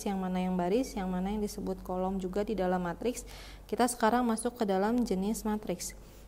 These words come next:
Nah, dari jenis matriks yang pertama, sebenarnya di buku kalian juga ada, di buku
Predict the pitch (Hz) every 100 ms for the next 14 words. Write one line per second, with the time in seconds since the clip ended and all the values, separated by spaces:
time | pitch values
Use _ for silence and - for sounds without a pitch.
0 | - 214 202 196 196 202 220 226 220 220
1 | 214 226 247 262 277 262 262 247 226 220
2 | 202 180 175 180 220 262 214 196 196 233
3 | 220 208 202 196 190 190 214 208 190 180
4 | 170 180 208 247 220 185